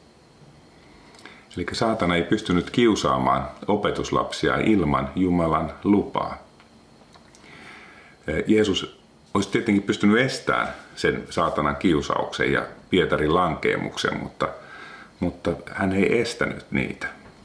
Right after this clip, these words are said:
Mutta hän rukoili Pietarin puolesta, ettei Pietarin usko raukeaisi tyhjiin. Ja tämän kautta hän vahvisti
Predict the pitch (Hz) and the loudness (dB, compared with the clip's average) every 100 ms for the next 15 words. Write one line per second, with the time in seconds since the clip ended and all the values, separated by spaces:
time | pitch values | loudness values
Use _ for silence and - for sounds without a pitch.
0 | - - - - 87 - 87 90 95 135 | -20 -20 -20 -10 -8 -6 -2 -2 2 2
1 | 135 78 65 62 65 - 87 73 69 69 | 4 2 4 2 -2 0 2 2 2 0
2 | - 76 60 - - 76 - 71 - 85 | 0 0 0 0 -2 -2 0 0 2 2
3 | 73 76 - 110 104 - - - - 71 | 2 -2 2 2 2 -2 -4 -6 -2 0
4 | 71 69 - - - - 73 90 - - | 0 -2 -4 -4 -2 0 0 -2 -8 -10
5 | - - - - - - - - 87 92 | -14 -20 -20 -20 -20 -20 -8 -4 0 0
6 | 85 117 113 85 - - 73 67 - - | 0 2 2 2 -2 -4 -2 -2 -6 -16
7 | - - - 92 104 113 113 80 - - | -20 -20 -14 -2 2 2 2 -2 -4 -4
8 | - | -4